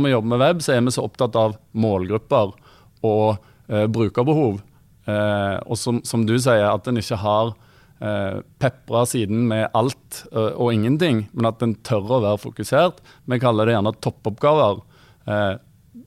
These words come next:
målgruppene dine som kommer til den nettsiden, eh, hvilke toppoppgaver kommer de hit for å løse? Så er ikke jeg så opptatt av at,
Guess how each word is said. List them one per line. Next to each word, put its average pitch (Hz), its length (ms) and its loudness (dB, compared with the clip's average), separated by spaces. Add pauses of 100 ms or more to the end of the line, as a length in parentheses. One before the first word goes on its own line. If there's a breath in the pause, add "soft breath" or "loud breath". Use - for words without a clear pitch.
(200)
målgruppene 135 840 2
dine 110 260 0
som 127 160 -2
kommer 120 240 0
til 123 80 2
den 113 180 0
nettsiden, 123 540 0 (460 soft breath)
eh, 107 480 -2
hvilke 127 720 -2 (220)
toppoppgaver 135 880 0
kommer 104 340 -2
de 123 80 0
hit 104 260 -4
for 120 220 -2
å 120 40 0
løse? 143 480 0 (340 loud breath)
Så - 160 -2
er 113 40 2
ikke 147 160 2
jeg 160 80 2
så 139 140 2
opptatt 131 260 -2
av 120 160 4
at, 113 200 -2